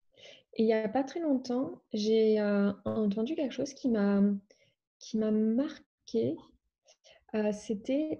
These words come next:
derrière, donc, euh, alors le fait que derrière chaque peur, il y ait une étincelle, ça c'est quelque chose que j'ai, j'ai rapidement, euh, on va dire, compris. Mais ça veut pas dire que je passe forcément à l'action et que, voilà, hein.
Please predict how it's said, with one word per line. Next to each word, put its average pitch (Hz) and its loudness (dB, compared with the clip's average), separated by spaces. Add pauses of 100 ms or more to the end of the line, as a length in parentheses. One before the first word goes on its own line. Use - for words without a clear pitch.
derrière, 220 0
donc, 196 4
euh, 196 4 (340)
alors 208 4
le 233 4
fait 294 -2
que 277 0
derrière 220 0
chaque - -6
peur, 254 0 (440)
il 214 0
y 247 8
ait 247 8
une 226 6
étincelle, 214 -2 (340)
ça 233 -2
c'est 233 -4
quelque 202 -2
chose 233 -4
que 220 -4
j'ai, 196 4
j'ai 196 6
rapidement, 220 0
euh, 196 4
on 196 4
va 202 2
dire, 220 0
compris. 220 0
Mais 220 4
ça 226 -2
veut 220 4
pas 240 2
dire 277 -2
que 262 -4
je - -10
passe 233 -4
forcément 226 -4
à - 2
l'action 214 -2
et 277 -4
que, 214 2
voilà, 208 4
hein. 247 2